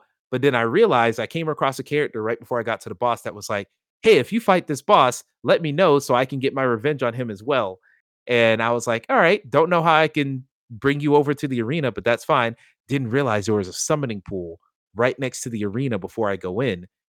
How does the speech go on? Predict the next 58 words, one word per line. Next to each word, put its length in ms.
that 100
I 100
could 140
just 240
summon 260
that 180
character, 540
and 80
they 100
just 200
walk 260
in 160
with 180
me, 240
and 180
now 260
he's 220
not 240
trying 220
to 60
swing 260
at 60
me 120
the 100
whole 180
time. 360
Now 140
he's 100
trying 160
to 60
swing 220
at 60
this 140
other 160
character 360
so 120
I 80
can 120
go 180
in 60
from 160
the 80
back 280
and 100
get 100
some 120
cheap 220
hits, 340
or 180
I 80
can 180
summon 380
my 120
little 300
three 280
wolves, 600
and 120
now 400